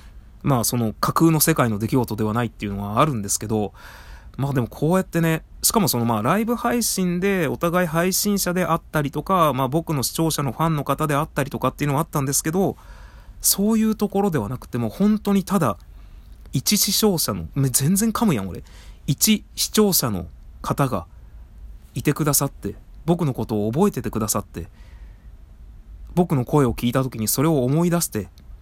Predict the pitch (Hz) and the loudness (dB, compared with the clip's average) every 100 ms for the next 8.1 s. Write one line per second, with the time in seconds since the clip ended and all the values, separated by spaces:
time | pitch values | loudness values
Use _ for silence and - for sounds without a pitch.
0 | - - - - - - 156 202 190 156 | -20 -20 -20 -20 -8 2 6 6 6 4
1 | 190 - 120 - - - - - - - | 2 -2 -6 -8 -18 -20 -20 -20 -6 0
2 | 123 123 120 - - - 127 208 143 - | 2 2 0 -4 -14 0 4 4 2 -4
3 | - - 113 131 120 107 107 104 139 156 | -12 -4 0 0 -2 -2 -2 -2 -2 -2
4 | 107 - - - - - - - 175 220 | -4 -6 -20 -20 -20 -20 -18 -4 0 2
5 | 240 165 135 117 180 165 131 110 107 - | 2 0 0 2 2 0 0 0 0 0
6 | 165 123 104 139 190 - 208 147 110 110 | -2 -2 0 0 0 0 0 2 0 -2
7 | 110 110 113 110 107 - 101 95 - 98 | 0 -2 -2 -2 -2 -2 -6 -6 -6 -6
8 | 95 | -6